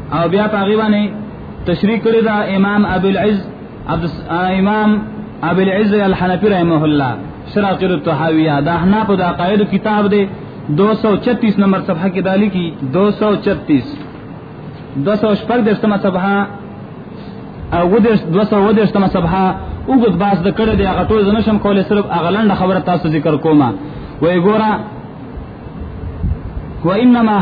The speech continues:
هذا من الاعتداء في الدعاء. دا وګوره، فإن قيل، کنه اوږد بحث یې کړی، خو هغه نه دی ما. وایي وانما هذا من الاعتداء في الدعاء، دا زیاتې ده په دعا کې، چې وسیلې د چا په حق باندې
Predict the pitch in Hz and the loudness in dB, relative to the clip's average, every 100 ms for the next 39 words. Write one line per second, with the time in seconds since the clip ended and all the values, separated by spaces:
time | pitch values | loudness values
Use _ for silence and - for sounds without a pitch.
0 | 185 226 196 214 208 202 202 190 165 170 | 2 2 2 2 4 4 2 2 0 0
1 | 196 190 190 165 156 165 165 147 117 - | 0 0 0 0 0 0 2 0 -2 -6
2 | - - - - - - - - - - | -14 -14 -14 -16 -16 -16 -16 -16 -16 -14
3 | - - - 170 196 208 202 208 233 - | -14 -10 -2 2 4 4 2 2 2 2
4 | 226 202 160 185 233 220 196 214 202 208 | 2 2 2 2 4 4 4 2 2 2
5 | 208 170 170 175 160 131 113 - - - | 2 2 0 2 2 2 -2 -6 -12 -12
6 | - - 175 196 202 220 262 220 214 196 | -8 -2 2 4 4 6 4 4 4 2
7 | 233 214 220 208 208 196 185 180 202 196 | 2 2 2 2 2 2 2 0 0 2
8 | 180 160 175 196 196 - - - - - | 2 0 0 0 0 -2 -8 -12 -14 -8
9 | 147 143 190 214 220 170 165 190 - 254 | -4 0 0 2 2 2 2 0 2 2
10 | 240 185 165 180 170 151 143 113 - - | 2 2 2 2 0 0 0 -2 -6 0
11 | 180 175 185 202 214 - - 165 160 180 | 2 2 2 2 2 0 -4 -4 0 0
12 | 170 185 190 180 | 0 0 0 0